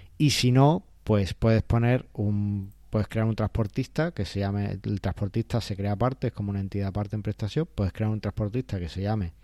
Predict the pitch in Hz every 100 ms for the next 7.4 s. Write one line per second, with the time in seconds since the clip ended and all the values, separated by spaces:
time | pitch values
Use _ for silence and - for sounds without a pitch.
0 | - - - - - - - - 85 85
1 | 82 82 82 104 101 98 - 139 143 170
2 | - - 82 92 90 90 - 113 110 98
3 | 127 107 87 - 98 - 101 98 90 98
4 | - 107 98 85 - 92 - - - 101
5 | - 98 120 131 143 135 123 - 113 131
6 | 120 113 117 107 107 107 110 110 - 95
7 | 80 76 82